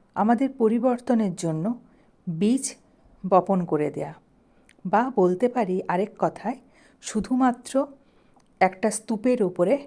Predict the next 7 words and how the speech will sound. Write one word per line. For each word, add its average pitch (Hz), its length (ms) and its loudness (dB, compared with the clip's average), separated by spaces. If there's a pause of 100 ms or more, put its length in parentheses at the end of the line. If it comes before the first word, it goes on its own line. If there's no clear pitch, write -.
(260)
আগুন 190 340 4
লাগিয়ে 147 380 0
দেয়া। 147 220 -8 (720)
তারপর 180 400 0 (320)
সেই 208 220 -4
স্তূপটি 214 600 -6
যেমন 175 340 -2